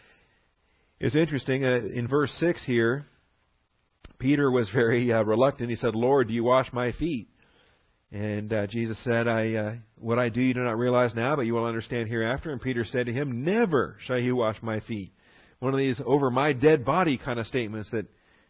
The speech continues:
you know, Peter would always speak too fast and think too late. And, uh, Jesus answered him, "If I do not wash you, you have no part with me."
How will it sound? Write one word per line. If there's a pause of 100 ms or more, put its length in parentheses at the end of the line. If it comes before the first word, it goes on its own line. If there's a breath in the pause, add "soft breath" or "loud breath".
(180 soft breath)
you
know,
Peter
would
always (300)
speak
too
fast
and
think
too (240)
late. (960 soft breath)
And,
uh, (560)
Jesus
answered
him,
"If
I
do
not
wash
you,
you
have
no
part
with
me."